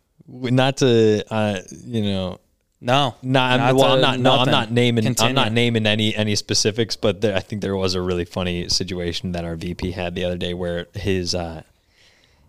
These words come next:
Speaker 1: his client signed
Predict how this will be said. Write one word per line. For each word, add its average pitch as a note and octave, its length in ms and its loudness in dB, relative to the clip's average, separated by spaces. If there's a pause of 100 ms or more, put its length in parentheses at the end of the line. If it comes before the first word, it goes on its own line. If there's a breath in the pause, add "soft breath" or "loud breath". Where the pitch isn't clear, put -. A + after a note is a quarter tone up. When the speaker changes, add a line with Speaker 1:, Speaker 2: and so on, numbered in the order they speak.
Speaker 1:
his - 180 -8
client G2+ 840 -4 (300)
signed G#2+ 840 -4